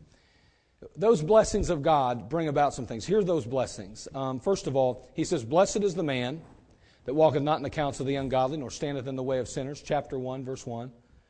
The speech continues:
"nor sitteth in the seat of the scornful, but his delight is in the law of the Lord, and in his law doth he meditate day and night." Somebody's focusing on the Word of God. That means he's looking at the commands of God. Notice what it goes on to say here. <clears throat> "And he,"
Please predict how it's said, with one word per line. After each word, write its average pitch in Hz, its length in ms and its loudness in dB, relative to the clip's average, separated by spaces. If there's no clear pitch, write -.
"nor 180 140 2
sitteth 196 320 2
in 175 80 -2
the 160 60 -6
seat 196 200 -2
of 175 80 -2
the 156 80 -4
scornful, 143 460 -4
but 135 160 -4
his 143 140 -4
delight 151 340 2
is 147 140 -6
in 151 60 -6
the 143 80 -4
law 147 240 0
of 147 60 -4
the 139 80 -2
Lord, 156 320 0
and 131 160 -6
in 147 120 -4
his 123 200 -8
law 151 300 2
doth 143 180 -2
he 131 120 -6
meditate 147 520 -4
day 131 180 -4
and 127 100 -6
night." 104 260 -10
Somebody's 190 420 0
focusing 165 460 0
on 151 120 -2
the 131 80 -4
Word 143 180 2
of 127 100 -6
God. 117 300 0
That 143 120 -4
means 151 240 -8
he's 120 160 -10
looking 147 220 -8
at 135 100 -12
the 127 60 -10
commands 127 380 -10
of 104 100 -12
God. 95 240 -12
Notice 208 220 2
what 208 140 4
it - 20 4
goes 185 240 2
on 196 160 2
to 190 80 -2
say 147 220 0
here. 117 260 -2
<clears throat> - 560 -8
"And 175 160 4
he," 240 560 0